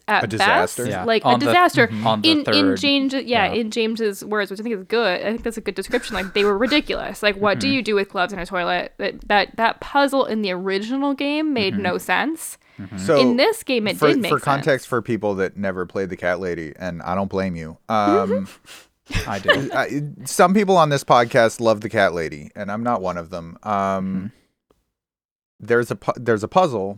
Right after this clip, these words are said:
Speaker 2: where you're trying to escape from an insane asylum, and you, you have to sneak past the nurse booth, right? Um,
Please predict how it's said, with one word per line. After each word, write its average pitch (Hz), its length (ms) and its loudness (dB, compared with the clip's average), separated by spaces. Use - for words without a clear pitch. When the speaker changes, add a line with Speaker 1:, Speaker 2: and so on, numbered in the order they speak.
Speaker 2:
where 113 200 0
you're 101 180 -2
trying 113 280 -2
to 104 120 -4
escape 104 440 -4
from 95 480 -6
an 90 120 -12
insane 127 320 -6
asylum, 76 520 -8
and 90 400 -2
you, 101 600 -2
you 110 200 -2
have 117 360 0
to 110 500 0
sneak - 520 -6
past - 680 -2
the 90 200 -6
nurse 87 560 -8
booth, - 420 -10
right? 87 320 -4
Um, 82 560 -2